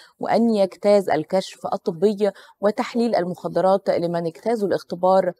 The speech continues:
والتدريبات المطلوبة. وأيضا على أن يكون التقديم فقط في المحافظة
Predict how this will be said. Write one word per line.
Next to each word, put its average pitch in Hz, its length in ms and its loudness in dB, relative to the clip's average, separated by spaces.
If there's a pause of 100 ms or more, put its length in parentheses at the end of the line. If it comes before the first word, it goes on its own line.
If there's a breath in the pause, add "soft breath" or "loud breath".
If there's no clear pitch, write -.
(220 soft breath)
والتدريبات 190 920 0 (180)
المطلوبة. 160 640 -2 (360 soft breath)
وأيضا 196 440 2
على 165 200 -4
أن 165 180 -4
يكون 220 380 -2
التقديم 226 920 -2
فقط 220 460 -4
في 165 160 -4
المحافظة 202 720 -2